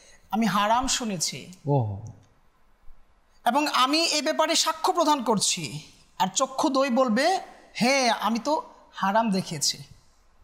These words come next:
Speaker 1: মুখ বলবে, "হ্যাঁ, আমি হারাম বলেছি।" একইভাবে হাত এবং পা বলবে, "হ্যাঁ, আমরা হারামের দিকে অগ্রসর হতাম," ইত্যাদি ইত্যাদি বলে ওই শরীরের অঙ্গ প্রত্যঙ্গগুলো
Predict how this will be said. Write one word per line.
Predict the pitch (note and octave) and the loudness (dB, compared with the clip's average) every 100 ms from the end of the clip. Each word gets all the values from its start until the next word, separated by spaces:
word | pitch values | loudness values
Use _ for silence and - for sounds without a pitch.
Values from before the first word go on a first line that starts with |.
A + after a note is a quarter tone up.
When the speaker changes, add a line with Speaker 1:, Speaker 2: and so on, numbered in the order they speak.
| _ _ _ - | _ _ _ -2
Speaker 1:
মুখ | G3 B3 - | 2 2 2
বলবে, | C4+ B3+ A3+ C#4 F4 D4+ | 2 2 2 2 2 0
"হ্যাঁ, | - B3 D#4+ E4 | -2 0 2 2
আমি | B3+ B3 D4 | 2 2 2
হারাম | G3 A3 C4 E4+ | 2 2 2 0
বলেছি।" | E4+ D#4+ C#4+ - G#3 D3+ G#2+ - - - | 2 2 0 -2 -4 -6 -10 -18 -16 -6
একইভাবে | A3+ D4 C4+ F#3 A3 G#3+ B3+ D4 - - - | -4 -2 0 2 2 2 0 0 -6 -18 -8
হাত | - A#3 A#3 A#3 | 0 2 2 2
এবং | A#3+ A3 G#3+ A3 - | 0 2 2 0 2
পা | A3 A3+ | 2 2
বলবে, | G3+ G#3+ G3 C#4+ D#4+ - - - | 2 2 4 2 0 -6 -18 -6
"হ্যাঁ, | F#3 A#3+ B3 F#3+ - | 0 2 2 2 0
আমরা | G#3 G#3+ C4+ F#4 F#4 - - | 2 4 4 2 -2 -12 -10
হারামের | - G#3+ A#3 C4+ C#4+ A3+ | -2 2 4 2 2 2
দিকে | A#3 G#3 C#4+ E4 - | 0 2 2 0 -2
অগ্রসর | G3 G3 F#3 B3 - A3+ | 0 0 2 0 0 0
হতাম," | D3 D#3 - C3 - - _ _ C4+ | -2 -6 -8 -8 -10 -20 _ _ -8
ইত্যাদি | - - A#3 G#3+ | -6 0 2 0
ইত্যাদি | G3+ A3+ G#3 | 0 0 2
বলে | F#3 G#3+ C#4 G4 G4+ - - - | 2 2 4 2 -2 -16 -20 -6
ওই | E4 E4 | -2 0
শরীরের | - C#4 C4+ B3 | 0 0 2 2
অঙ্গ | A3 C4 C#4+ | 2 2 2
প্রত্যঙ্গগুলো | C#4+ C#4 C#4 C4 A3+ G#3+ G3+ | 0 -2 -2 -2 0 2 0